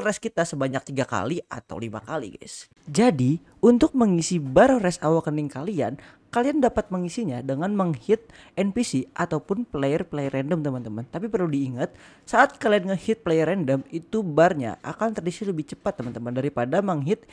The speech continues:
N P C. Dan kalau semisalkan kita juga terkena serangan mereka, bar kita juga bakal meningkat, tapi tidak sebanyak kalau kita ngehit mereka. Oke, guys. Nah, kalau udah penuh, bakal kayak gini warnanya tuh, lihat bentukannya tuh.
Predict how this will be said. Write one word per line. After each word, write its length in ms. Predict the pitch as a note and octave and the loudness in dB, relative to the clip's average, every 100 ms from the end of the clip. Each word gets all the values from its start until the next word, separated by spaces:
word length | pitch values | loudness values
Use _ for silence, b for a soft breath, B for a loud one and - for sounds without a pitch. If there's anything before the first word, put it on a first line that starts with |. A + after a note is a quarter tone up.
| B | B
N 160 | - C3 | -8 -4
P 80 | F#3 | -2
C. 180 | - C3+ | 0 0
Dan 220 | C3 C#3 | 0 -2
kalau 160 | G3 | -2
semisalkan 800 | - A#3+ A3+ B3+ C4 - D3 C3 | -4 -4 -2 -2 -4 -2 -2 -2
kita 240 | B2+ D3+ D3+ | -4 -4 -2
juga 240 | C#3 C3+ | -2 -2
terkena 320 | C3+ - C#3+ | -4 -4 -4
serangan 320 | C3+ C3+ C3 B2 | -2 -2 -2 -2
mereka, 480 | B2+ F#3 - E2+ C3+ B B - | -2 -2 -4 -8 -8 B B -12
bar 180 | C3+ C#3+ C#3+ | -2 -2 -2
kita 320 | F#3 - A#2+ | -8 -4 -2
juga 320 | B2 C3+ E3 | -2 -2 0
bakal 260 | D#3 D3 C3+ | 0 0 -2
meningkat, 400 | D3 G3+ D#3+ A#2+ - | -4 -6 -4 -6 -6
tapi 380 | - A#2 - E3 | -4 -4 -2 -6
tidak 240 | F3 C#3 D3 | -4 -4 -4
sebanyak 480 | D3+ C#3 C3+ E3+ | -4 -6 -6 -8
kalau 240 | - C#3 F#3 | -6 -6 -4
kita 240 | F#3+ - | -6 -4
ngehit 320 | G3+ D#3 D3 - | -2 -2 -4 -4
mereka. 460 | F#3+ A#3+ B2+ D2+ - _ _ _ _ - | -4 0 -2 -2 -8 _ _ _ _ 0
Oke, 240 | A3+ G#3 | 4 6
guys. 420 | E3 C#3 - - - _ _ _ | 4 4 0 -8 -16 _ _ _
Nah, 400 | - G3 D#3 - | 2 4 4 2
kalau 320 | E3+ G3+ A3 A#3 | 4 4 4 4
udah 140 | A#3 | 2
penuh, 400 | B3 B3 E3+ G3 - _ _ _ _ _ | 2 0 0 0 -4 _ _ _ _ _
bakal 500 | E3 A3 A3+ B3 C4 | 4 4 6 8 8
kayak 240 | C4 G3+ F3+ | 6 2 4
gini 140 | G#3 | 2
warnanya 320 | F3 D3+ D3+ | 2 2 -2
tuh, 80 | B2 | -4
lihat 140 | A#2 B2 | -6 -6
bentukannya 400 | B2+ C3+ C#3+ C#3+ | -6 -6 -6 -8
tuh. 180 | A2 | -8